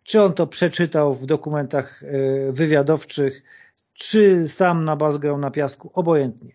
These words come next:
Korelacja to jest liczebny związek bez względu na przyczyny. I ktoś, kto nie widzi zjawisk,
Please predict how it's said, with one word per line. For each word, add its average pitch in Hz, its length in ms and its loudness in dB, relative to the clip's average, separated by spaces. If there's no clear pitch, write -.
Korelacja 165 840 0
to 151 160 -2
jest 151 520 -2
liczebny 165 760 -2
związek 143 840 0
bez 156 500 -2
względu 147 840 -2
na 147 260 0
przyczyny. 143 680 -4
I 135 140 -8
ktoś, 175 420 0
kto 139 460 -2
nie 139 200 -2
widzi 139 540 -2
zjawisk, 131 640 0